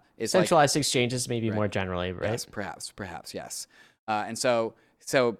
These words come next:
Speaker 1: this Patrick Hillman guy is saying, "Hey, Binance didn't do that." Uh, also, Binance didn't debate Eric Voorhees on the merit of F T X's stance on the D C C P A.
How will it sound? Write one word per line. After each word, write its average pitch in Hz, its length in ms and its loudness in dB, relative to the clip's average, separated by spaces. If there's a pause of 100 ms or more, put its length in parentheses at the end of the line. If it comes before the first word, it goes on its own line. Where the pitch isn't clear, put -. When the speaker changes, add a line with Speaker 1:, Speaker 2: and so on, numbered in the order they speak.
Speaker 1:
this 120 140 -6
Patrick 139 300 2
Hillman 156 220 0
guy 123 200 2
is 117 100 -2
saying, 117 200 -4
"Hey, 131 200 0
Binance 156 440 0
didn't 147 260 0
do 117 200 -2
that." 82 280 -6 (280)
Uh, 135 160 4
also, 240 320 8
Binance 185 460 2
didn't 185 240 0
debate 156 320 2
Eric 147 220 0
Voorhees 127 460 0
on 120 160 -4
the 123 60 -4
merit 123 320 -2
of 120 220 -4
F 143 160 2
T 139 120 -2
X's 131 220 -4
stance 208 460 2
on 123 180 -2
the 117 80 -4
D 110 160 -6
C 101 220 -6
C 95 180 -8
P 95 180 -10
A. 78 220 -10